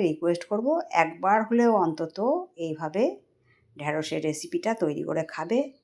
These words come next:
অবশ্যই তোমাদের ভীষণ ভালো লাগবে। দেখো, এইভাবে আমি ডিম ভুর্জিটাকে ভালো করে করে নিচ্ছি। একদম ঝুরি ঝুরি যখন হয়ে গেছে, এরপরে আমি দিয়ে দিলাম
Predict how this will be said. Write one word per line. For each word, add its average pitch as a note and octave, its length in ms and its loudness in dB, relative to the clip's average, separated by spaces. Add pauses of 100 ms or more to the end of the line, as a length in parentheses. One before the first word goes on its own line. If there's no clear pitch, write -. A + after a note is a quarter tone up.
(380)
অবশ্যই A3 680 4 (120)
তোমাদের D#3+ 400 2
ভীষণ G#3 320 2 (100)
ভালো D#3+ 220 4
লাগবে। C#3 300 0 (3500)
দেখো, F3 180 -10 (100)
এইভাবে E3+ 320 4
আমি F#3 120 8 (180)
ডিম E3 180 4 (100)
ভুর্জিটাকে D#3+ 520 0 (100)
ভালো D#3 240 4
করে E3 200 2
করে E3 240 2
নিচ্ছি। E3+ 340 2 (1700)
একদম F3 560 4 (140)
ঝুরি F3 220 6
ঝুরি G3 240 4
যখন G#3 260 6
হয়ে E3+ 200 8
গেছে, E3+ 220 4 (140)
এরপরে D#3 300 2
আমি D3+ 180 4
দিয়ে C#3+ 180 0
দিলাম G#3 240 4